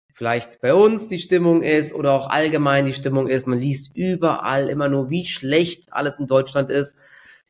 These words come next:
Es ist natürlich auch, äh, vieles schlecht und es gibt viele Probleme. Ja, das stimmt. Aber wenn man dann sich jetzt mal anschaut, was zum Beispiel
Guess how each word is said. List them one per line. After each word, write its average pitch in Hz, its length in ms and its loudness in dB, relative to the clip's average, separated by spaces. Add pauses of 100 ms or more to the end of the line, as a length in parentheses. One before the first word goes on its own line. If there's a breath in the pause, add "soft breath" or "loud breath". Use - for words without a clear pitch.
(160)
Es 127 140 -8
ist 180 200 2
natürlich 120 380 -2
auch, 113 340 -2
äh, 117 80 0
vieles 131 320 -10
schlecht 127 280 -4
und 127 40 0
es 120 120 -4
gibt 175 200 0
viele 123 220 0
Probleme. 131 800 -2
Ja, 127 500 -2
das 117 160 -8
stimmt. 165 400 -6 (500 soft breath)
Aber 147 180 0
wenn 147 160 2
man 139 140 0
dann 190 200 -2
sich 339 80 2
jetzt 202 160 -2
mal 170 160 2
anschaut, 160 480 2
was 147 160 -2
zum 160 100 -4
Beispiel 147 540 -2